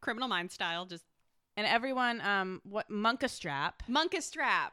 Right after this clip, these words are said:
Speaker 2: comes in and he explains cats to her.
Speaker 1: She, like, wriggles out of the bag and she's like, "What the fuck?" And they're like, "We're not gonna make this easier for you."
Speaker 2: <laughs> He's like, "What Jellicles cannot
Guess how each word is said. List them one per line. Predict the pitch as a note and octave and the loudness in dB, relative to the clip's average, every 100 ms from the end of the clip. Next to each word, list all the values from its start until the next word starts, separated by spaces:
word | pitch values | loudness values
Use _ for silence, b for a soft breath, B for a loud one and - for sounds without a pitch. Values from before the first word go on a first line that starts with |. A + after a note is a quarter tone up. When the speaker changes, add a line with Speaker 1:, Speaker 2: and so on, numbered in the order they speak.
| - | -6
Speaker 2:
comes | - A#3 G#3+ | 0 0 2
in | F#3+ F3+ | 0 0
and | F3+ | -2
he | G#3 | -2
explains | F#3 - - B3 B3+ B3+ B3+ - | -2 -4 -10 -6 -4 -4 -6 -4
cats | - G3 D3 - - - - | 2 4 4 -2 -14 -14 -8
to | - E3+ | -2 0
her. | D#3+ - - | -2 -4 -4
Speaker 1:
She, | C#4 | -2
like, | B3+ A#3 | -2 -2
wriggles | B3+ D4+ | -2 0
out | C#4+ B3+ | 0 0
of | B3 | 0
the | |
bag | A3 G#3 F#3 F#3 | 2 4 2 0
and | F3+ | -4
she's | G3 | 0
like, | C#4+ C4+ | 6 6
"What | B3 D4 A#3 | 8 6 6
the | |
fuck?" | A3 E4 C4+ F3+ - | -4 2 2 2 0
And | A3 | 0
they're | B3 A#3+ | 2 2
like, | A3+ G#3 | 2 0
"We're | B3+ D4+ | 2 6
not | C#4 C4 B3 | 10 10 8
gonna | A3+ | -2
make | G3+ F#3+ | -2 -4
this | - | -6
easier | D4+ - G#4 | -4 10 12
for | - A#4 D4+ | 12 12 12
you." | A#4 G#4+ | 12 12
Speaker 2:
<laughs> | B4+ - D5 - D#5+ - D#5+ - C#5+ E5+ E5+ - - - | 12 12 12 12 6 8 4 4 -2 0 -2 -2 -6 -6
He's | D#4 | -6
like, | D#4+ - B B B | -8 -12 B B B
"What | G3+ G3 | -2 2
Jellicles | A3+ A3 G#3+ F#3+ - | 4 4 2 -2 -4
cannot | - G#3+ G3 F#3 F#3+ A#3 G3 | -2 0 2 4 8 8 8